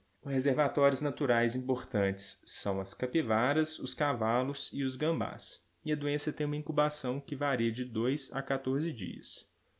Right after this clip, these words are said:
Bom, e como que ela vai se manifestar? Ela tem um espectro bem variável de apresentação clínica, ela vai de formas mais subagudas até formas muito graves,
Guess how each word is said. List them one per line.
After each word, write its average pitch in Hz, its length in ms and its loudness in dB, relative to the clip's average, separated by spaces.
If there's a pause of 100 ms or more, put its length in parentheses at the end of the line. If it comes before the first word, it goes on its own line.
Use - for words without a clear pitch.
Bom, 127 240 0
e 131 60 -12
como 180 340 -4
que 175 100 0
ela 160 120 4
vai 147 160 0
se - 200 -4
manifestar? 151 920 0 (420)
Ela 117 280 6
tem 151 160 -2
um 151 80 -4
espectro - 400 -4
bem 135 240 2
variável 147 500 2
de 127 80 2
apresentação 107 640 -2
clínica, 117 500 -2
ela 120 120 0
vai 117 180 0
de 117 80 -8
formas 113 400 -2
mais 117 240 -2
subagudas 117 680 0
até 110 200 -4
formas 117 360 -2
muito 120 480 -2
graves, 104 640 -4